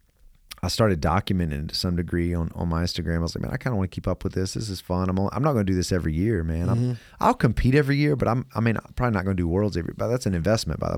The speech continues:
Speaker 1: bought my
Speaker 2: Right.
Speaker 1: fl-, plane ticket and hotel, and I was like, "Oh, man."
Speaker 2: Mm.
Speaker 1: You know, it's an investment, right?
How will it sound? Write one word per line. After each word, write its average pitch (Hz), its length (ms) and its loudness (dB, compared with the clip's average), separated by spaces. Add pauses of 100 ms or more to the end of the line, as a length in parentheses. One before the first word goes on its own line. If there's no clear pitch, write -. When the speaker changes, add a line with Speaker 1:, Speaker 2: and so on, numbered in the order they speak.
Speaker 1:
bought 110 280 0
my 104 80 0
Speaker 2:
Right. 101 100 -4
Speaker 1:
fl-, - 60 -12 (140)
plane 113 280 -2
ticket - 320 -4
and 87 160 -2
hotel, 107 340 0
and 98 100 0
I - 20 -2
was 85 100 -2
like, - 160 -4 (260)
"Oh, 123 200 2
man." 107 380 -2 (260)
Speaker 2:
Mm. 120 100 -6 (320)
Speaker 1:
You 110 140 2
know, 98 160 4
it's 123 160 2
an 143 80 6
investment, 139 500 2
right? 95 260 0